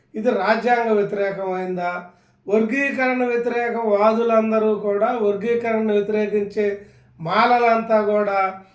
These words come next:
సామాజిక స్మగ్లర్లా, ప్రజాస్వామిక వ్యతిరేకులా అనేది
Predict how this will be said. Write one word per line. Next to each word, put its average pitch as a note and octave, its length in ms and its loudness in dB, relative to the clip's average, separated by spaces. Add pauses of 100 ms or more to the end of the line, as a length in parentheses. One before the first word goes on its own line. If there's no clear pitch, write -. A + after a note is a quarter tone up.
(240)
సామాజిక A#3 720 2
స్మగ్లర్లా, G3 840 -4
ప్రజాస్వామిక G#3+ 1000 0
వ్యతిరేకులా F3+ 840 -8 (480)
అనేది B3+ 560 2